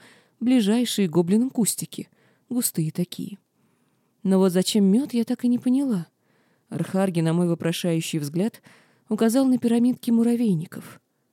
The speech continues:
Все, я была покорена изощренностью и продуманностью плана.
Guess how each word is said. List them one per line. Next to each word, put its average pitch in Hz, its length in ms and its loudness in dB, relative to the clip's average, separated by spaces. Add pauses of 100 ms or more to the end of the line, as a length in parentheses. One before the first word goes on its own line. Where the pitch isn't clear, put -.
(100)
Все, - 260 2
я 151 180 2
была 165 220 2
покорена 170 640 0 (380)
изощренностью 190 1120 2
и 190 100 -4
продуманностью 226 800 0
плана. 220 400 -2